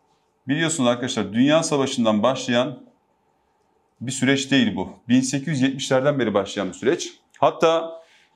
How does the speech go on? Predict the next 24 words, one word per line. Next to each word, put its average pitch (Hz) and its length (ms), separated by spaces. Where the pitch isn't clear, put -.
İngiltere'ye 156 560
zarar 151 320
vermek 147 320
için 131 140
Almanya, 131 600
Osmanlı'ya 117 500
yakın 95 180
olacak, 87 340
değil 151 120
mi? 107 140
Osmanlı 147 460
kimin 156 240
ex 139 260
aşkıydı? 113 480
İngiltere'nin 117 440
ex 104 180
aşkıydı, 95 340
hatırlarsanız. 98 720
Alman-İngiliz 147 840
rekabeti. 92 720
İki, 196 580
Fransa, 165 960
Almanya 151 600
arasında 120 720